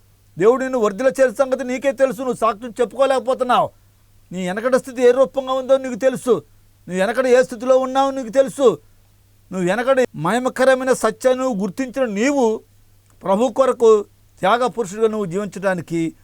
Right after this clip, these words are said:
దేవుని సమాధానం నీ మీదకి వచ్చేస్తుంది. ద్రాక్షారసం మీదకి ఏమొచ్చిందండి? ఆశీర్వాదం వచ్చింది, దీవెన వచ్చేసింది, నీళ్లు ద్రాక్షారసంగా మార్చబడ్డాయి.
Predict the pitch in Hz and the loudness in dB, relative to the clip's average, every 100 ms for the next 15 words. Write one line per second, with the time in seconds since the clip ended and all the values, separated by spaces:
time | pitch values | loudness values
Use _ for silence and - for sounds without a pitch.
0 | _ 139 170 214 214 208 - 180 196 190 | _ -4 4 4 4 -6 -8 -6 -4 -4
1 | 233 180 175 170 175 - 170 - 156 135 | -6 -6 -8 -10 -10 -8 -10 -10 -18 -18
2 | 110 _ _ _ 156 185 202 233 220 196 | -20 _ _ _ -2 -2 0 -4 -2 -4
3 | 220 220 196 214 220 196 220 220 233 294 | -4 -6 -2 -2 -2 -6 -6 0 2 0
4 | - _ _ - 208 220 - 226 226 233 | -6 _ _ 0 2 2 -2 -2 0 2
5 | 226 233 220 185 135 _ _ - 151 202 | 2 0 -4 -4 -4 _ _ -10 -4 -2
6 | 233 240 240 - 254 247 254 240 175 - | 0 2 2 2 -2 -2 0 0 0 -6
7 | _ 160 196 233 220 190 220 - 220 190 | _ -8 -6 0 2 2 -2 -2 -6 -6
8 | 214 202 202 196 190 170 151 | -6 -6 -4 -2 -2 -2 -6